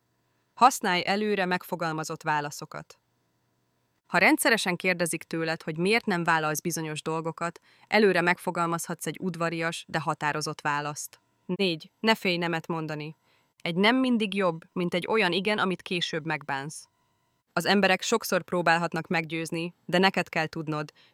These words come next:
mi az, ami számodra megfelelő. Összegzés. A határok meghúzása segít megőrizni az önértékelésedet és mentális stabilitásodat. Az, hogy mit vállalsz el,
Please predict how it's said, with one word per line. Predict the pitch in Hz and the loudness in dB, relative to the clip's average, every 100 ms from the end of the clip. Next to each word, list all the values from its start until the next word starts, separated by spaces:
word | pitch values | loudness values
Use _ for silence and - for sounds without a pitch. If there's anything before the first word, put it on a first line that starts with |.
| - | -2
mi | 190 | 2
az, | 202 190 | 2 2
ami | 175 165 | 0 -2
számodra | - 160 160 156 | -2 0 0 -2
megfelelő. | 165 156 - 156 147 147 151 _ _ _ _ _ _ | -2 -2 -4 -8 -6 -8 -10 _ _ _ _ _ _
Összegzés. | 170 - 147 143 - 160 - - _ _ _ _ _ _ _ | -6 -6 -8 -10 -14 -14 -14 -16 _ _ _ _ _ _ _
A | 170 | 0
határok | 220 262 233 202 | 0 2 2 2
meghúzása | 208 196 - 208 196 185 - | 0 -2 -2 -6 -2 -2 -4
segít | - 202 180 165 | -4 -4 -4 -4
megőrizni | 180 180 180 175 165 170 | -2 -2 -2 -4 -6 -6
az | 156 - | -6 -6
önértékelésedet | 175 175 170 185 180 180 180 - 175 185 - _ _ _ | -4 -4 -6 -8 -8 -8 -8 -8 -6 -8 -10 _ _ _
és | 165 - | -10 -2
mentális | 190 190 180 165 160 | 0 0 0 -2 -4
stabilitásodat. | - 170 156 151 - 147 147 156 147 - - _ _ _ _ _ _ - | -6 -6 -6 -8 -6 -8 -8 -10 -12 -14 -20 _ _ _ _ _ _ 2
Az, | 208 220 | 2 4
hogy | 208 | 0
mit | 185 220 | 2 0
vállalsz | - 175 160 151 - | 4 2 2 -2 -4
el, | 147 143 156 196 | -4 -2 -2 -6